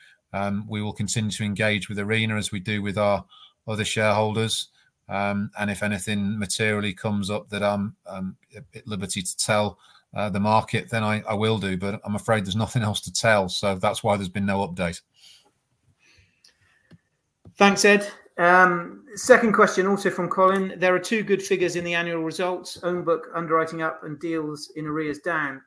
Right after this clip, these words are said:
Speaker 2: All the other figures are pretty well unchanged from the previous year. The model was theoretically that the own book equals more profitable lending.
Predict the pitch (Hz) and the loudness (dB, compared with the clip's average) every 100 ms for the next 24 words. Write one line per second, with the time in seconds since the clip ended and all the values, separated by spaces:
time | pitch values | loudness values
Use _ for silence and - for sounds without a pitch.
0 | - 180 190 170 156 160 151 147 147 165 | -8 -4 0 0 -2 -6 -8 -8 -10 -10
1 | 151 143 147 143 - 143 131 - 147 135 | -8 -6 -4 -4 -6 -10 -14 -12 -12 -12
2 | 131 143 139 - 147 143 143 - 151 131 | -18 -16 -16 -12 -4 2 2 2 -6 -8
3 | 127 _ - _ _ - - 175 202 185 | -10 _ -20 _ _ -12 -6 2 2 2
4 | 170 160 - 175 170 165 - 143 147 143 | -4 -4 -2 0 0 -4 -10 -8 -6 -6
5 | 143 147 151 175 156 147 160 147 147 139 | -8 -4 -4 -4 -4 -6 -8 -12 -12 -8
6 | 165 156 160 151 139 143 143 156 147 135 | -8 -6 -8 -10 -10 -8 -4 -4 -4 -10
7 | 127 | -12